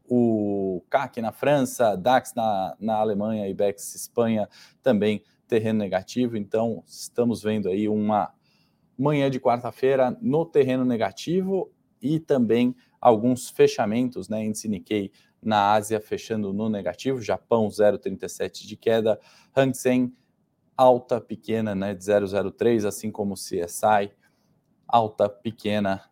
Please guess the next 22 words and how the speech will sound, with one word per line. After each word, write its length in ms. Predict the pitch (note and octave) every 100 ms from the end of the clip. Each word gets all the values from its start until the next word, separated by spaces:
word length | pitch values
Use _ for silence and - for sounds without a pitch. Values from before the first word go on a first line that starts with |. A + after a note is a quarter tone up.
| _
na 220 | - G#2+ A#2
China. 560 | - - B2+ A2+ D#2
Então 300 | E2+ - B2+
vamos, 840 | C3+ D3+ E3+ D#3+ C3 - - - _
eh, 320 | A2+ A2+ G#2+ G2
tentar 300 | C#3 B2 A#2+
entender 260 | A#2+ G#2+ A2+
um 80 |
pouquinho, 400 | G#2+ G2+ - C#3
pessoal, 320 | B2 G#2 - G2+
o 60 |
que 120 | -
que 140 | B2+ -
tá 260 | A#2 G2+ - _ _ _ _ _ _ _ _ _ -
acontecendo, 840 | A#2 - G#2 G2+ F2+ - A#2+ A2+
né, 120 | G2
pra 160 | G2 G2
essas 240 | G2 F2
quedas 480 | - G#2 F2 - - -
recentes. 720 | C3+ B2+ - C#3+ C3 - F#2
Eu 140 | G#2+
vou 260 | A2 A#2+ A2+